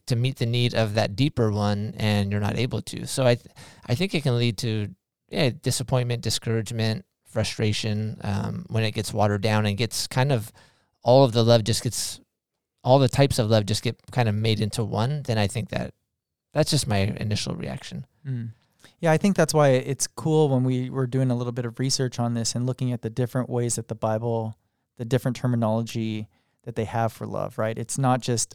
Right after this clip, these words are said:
Speaker 2: all encompassed in one word. It's like
Speaker 1: Right,
Speaker 2: there's
Speaker 1: right.
Speaker 2: differences and each one has its own characteristics. So do you feel like if we were to differentiate those,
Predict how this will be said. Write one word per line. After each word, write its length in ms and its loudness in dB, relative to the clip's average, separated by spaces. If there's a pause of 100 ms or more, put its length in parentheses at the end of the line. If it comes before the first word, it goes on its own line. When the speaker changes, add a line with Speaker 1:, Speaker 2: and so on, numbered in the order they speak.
Speaker 2:
all 180 6
encompassed 600 2
in 100 2
one 240 0
word. 340 0
It's 160 -8
like 120 2
Speaker 1:
Right, 240 -2
Speaker 2:
there's 220 0
Speaker 1:
right. 60 -16
Speaker 2:
differences 640 0 (500)
and 240 0
each 220 -2
one 160 2
has 280 -2
its 120 -8
own 160 0
characteristics. 880 -8
So 220 2 (320)
do 120 8
you 120 10
feel 240 8
like 280 8 (200)
if 240 2
we 120 6
were 220 10
to 640 6 (1700)
differentiate 1160 4 (880)
those, 680 4